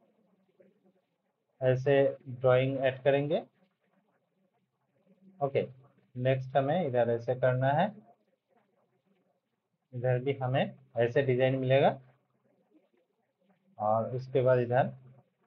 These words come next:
ऐसे। तो इधर जो डोर है, हम अद-, others कलर से यहाँ पर ऐड करेंगे door के लिए, तो आपको अच्छे से इसको समझ में आ जाएगा। तो हम बाद में इसको दिखाते हैं,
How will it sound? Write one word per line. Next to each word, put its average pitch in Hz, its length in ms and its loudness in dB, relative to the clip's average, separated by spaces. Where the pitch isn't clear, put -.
ऐसे। - 240 -12
तो 160 120 8
इधर 151 320 8
जो 156 200 6
डोर 143 420 8
है, 147 220 4
हम 135 180 -2
अद-, 131 420 -2
others 131 520 6
कलर 135 220 8
से 135 180 -2
यहाँ 120 140 6
पर 180 280 4
ऐड 131 220 4
करेंगे 139 380 4
door 127 280 2
के 135 100 2
लिए, 143 180 4
तो - 800 -8
आपको 117 300 4
अच्छे 117 380 -2
से 151 180 2
इसको 135 280 -2
समझ 127 300 2
में 139 180 0
आ 123 120 6
जाएगा। 131 340 4
तो - 460 -4
हम 127 100 0
बाद 127 260 4
में 139 80 2
इसको 139 200 -2
दिखाते 135 360 2
हैं, 240 140 2